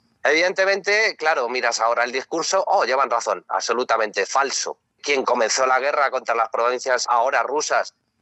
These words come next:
pero anteriormente ucranianas de Donbass y Lugansk fue Ucrania. Quien bloqueó económicamente e hizo imposible ningún tipo de acuerdo entre Kiev y las provincias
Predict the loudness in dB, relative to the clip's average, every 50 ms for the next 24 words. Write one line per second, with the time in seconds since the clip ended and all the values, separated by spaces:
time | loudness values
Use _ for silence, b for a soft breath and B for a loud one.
0 | _ -2 0 2 2 2 0 0 0 2 2 2 2 0 -2 0 0 0 2 2
1 | 2 2 0 0 0 0 0 0 0 0 2 2 2 2 0 0 0 0 0 0
2 | 0 0 -2 -2 0 2 0 0 -2 -4 -2 -2 -2 -2 -2 -6 -6 -4 -2 0
3 | 0 0 0 -2 -4 -6 -8 _ -4 -2 0 0 -2 -4 -4 -2 0 0 2 2
4 | 2 2 4 2 2 0 -2 -2 0 0 0 0 0 0 0 0 0 0 0 0
5 | -2 -4 -4 -4 -4 -6 -8 _ _ _ _ _ _ -2 0 2 2 0 -2 _
6 | _ _ -2 0 0 0 0 0 0 2 2 2 0 -2 -2 -2 0 0 0 0
7 | 0 0 0 0 0 0 0 -2 _ _ _ _ _ _ -4 -2 0 2 2 2
8 | 2 2 0 0 0 2 2 2 2 0 0 0 0 0 2 2 2 2 0 0
9 | -2 -4 -6 -4 -2 0 0 0 0 -2 -4 -2 0 0 0 0 -2 -6 -10 -8
10 | -4 -2 0 0 -2 -2 -2 -2 0 0 -2 -4 -4 -2 0 2 2 2 0 -2
11 | _